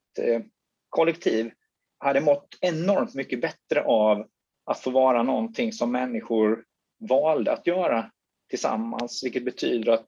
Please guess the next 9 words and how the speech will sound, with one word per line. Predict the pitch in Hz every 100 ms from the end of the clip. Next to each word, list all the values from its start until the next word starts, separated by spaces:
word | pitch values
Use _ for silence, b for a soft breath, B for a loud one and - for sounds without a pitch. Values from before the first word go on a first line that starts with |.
| _
det | 123
skulle | - 120
finnas | 135 127 120 -
flera | - 131 113 120
konkurrerande | 113 135 - 143 139 113 110 107 117 151 - _ _ _ _ -
såna | - 139
gemenskaper | 127 131 131 110 - 113 107 117 110 110 - _ -
där | 120 139
olika | 131 113 - 123 131